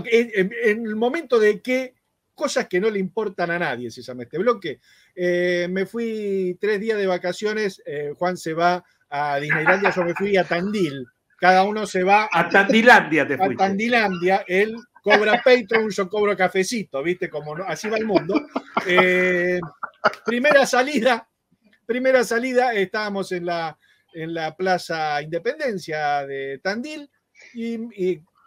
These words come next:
Speaker 1: yo me meto en cualquier puestito de libros usados. Y ahí había un kiosquito, un puestito de libros usados y vi que tenían una Asterix y después vi que tenían dos, tres, cuatro y yo tenía mi colección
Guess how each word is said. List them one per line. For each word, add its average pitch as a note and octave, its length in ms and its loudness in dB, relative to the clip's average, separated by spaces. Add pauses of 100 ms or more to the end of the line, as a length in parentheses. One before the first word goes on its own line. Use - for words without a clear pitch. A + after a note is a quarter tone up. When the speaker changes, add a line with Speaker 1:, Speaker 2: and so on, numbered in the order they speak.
Speaker 1:
yo G3 140 -4
me F#3+ 120 -2
meto G3 220 -2
en G#3 80 -2
cualquier F#3+ 400 0
puestito G#3+ 560 -2
de G3 120 4
libros G3 380 -4
usados. F#2+ 500 -16 (480)
Y A3+ 120 0
ahí B3 200 0
había B3 200 0
un A#3 300 -4
kiosquito, A#3 460 -8
un G3+ 80 -6
puestito G3+ 320 -6
de A3+ 60 0
libros A#3+ 240 -4
usados B3 520 -4
y A3+ 160 -6
vi A#3 180 -6
que A#3 120 -8
tenían G#3+ 380 -4
una A3+ 340 0
Asterix A#3 440 -8
y A#3 40 -10
después G#3 220 -4
vi A3+ 80 -8
que G#3 120 -4
tenían G3+ 360 -4
dos, A3 220 0
tres, G#3+ 240 -4
cuatro A#3 520 0 (340)
y F#3+ 80 -8
yo B3 120 -2
tenía A3+ 240 0
mi G3+ 140 -2
colección E3 960 -2